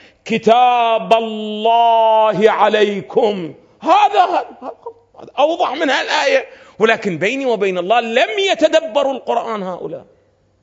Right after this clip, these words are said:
"كتاب الله عليكم وأحل لكم ما وراء ذلك"، هذا هو الذي كتب الله عليكم، لا شيء آخر. هذا كتاب الله عليكم، يعني شنو؟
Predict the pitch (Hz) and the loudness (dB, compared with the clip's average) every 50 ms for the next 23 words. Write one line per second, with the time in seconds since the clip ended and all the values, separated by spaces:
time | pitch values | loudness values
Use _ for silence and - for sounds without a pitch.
0 | _ _ _ _ _ _ _ _ _ _ _ _ _ _ _ _ _ _ _ _ | _ _ _ _ _ _ _ _ _ _ _ _ _ _ _ _ _ _ _ _
1 | _ _ _ _ _ _ _ _ _ _ _ _ _ _ _ _ _ _ _ _ | _ _ _ _ _ _ _ _ _ _ _ _ _ _ _ _ _ _ _ _
2 | _ _ _ - - - 285 294 - 247 294 330 349 370 359 339 330 311 294 302 | _ _ _ -6 0 0 0 2 4 2 2 4 4 2 2 2 2 2 2 2
3 | 294 294 285 277 277 277 285 285 285 277 269 262 254 214 233 262 240 - 269 269 | 0 0 -6 -6 -4 0 0 2 4 4 4 2 2 2 0 0 0 0 0 2
4 | 262 269 262 254 226 - - - 269 294 269 247 226 175 127 - - _ _ _ | 2 2 0 -2 -4 -6 -2 0 0 0 0 -2 -4 -8 -10 -16 -20 _ _ _
5 | _ - 151 185 220 254 269 269 - - 285 277 247 190 - - 285 370 403 403 | _ -8 -4 -2 2 2 2 0 0 0 0 0 0 -2 -2 0 0 0 0 0
6 | 392 381 370 370 370 359 349 339 339 339 302 - - 277 311 320 311 294 285 285 | -4 -6 -6 -2 2 2 4 4 4 2 2 2 0 -2 -2 0 -2 -4 -4 -2
7 | 285 285 277 269 262 254 247 254 254 262 254 240 233 233 220 226 226 220 220 208 | 0 0 2 2 2 2 4 4 4 4 4 4 4 2 2 0 0 2 0 0
8 | 196 196 185 - 185 240 254 262 339 320 - 339 359 302 294 302 294 277 277 - | -2 -4 -4 -2 2 2 4 4 2 0 2 2 2 2 2 0 -2 -2 -2 -2
9 | - 247 208 240 220 233 233 220 220 208 190 196 175 185 185 185 180 - 156 156 | -2 -2 -2 -2 -4 -4 -4 -2 -2 -2 -2 -2 -2 -4 -4 -4 -6 -6 -4 -2
10 | 170 214 254 - - 254 - - - 214 175 - 190 - - - _ _ _ _ | 0 0 0 -2 -4 -6 -4 -2 -2 -4 -4 -4 -10 -16 -16 -18 _ _ _ _
11 | _ _ _ _ _ _ _ _ _ _ _ _ _ _ _ _ _ _ _ _ | _ _ _ _ _ _ _ _ _ _ _ _ _ _ _ _ _ _ _ _
12 | - 214 254 262 277 277 - 208 - 277 349 370 359 359 349 339 330 294 302 302 | 0 0 2 2 0 -2 0 2 2 2 2 2 2 0 0 2 2 2 2 0
13 | 240 - 233 226 208 - 214 247 247 269 294 240 240 285 254 | 0 -2 -2 -2 -2 -2 0 0 0 -2 -2 -4 -6 -6 -8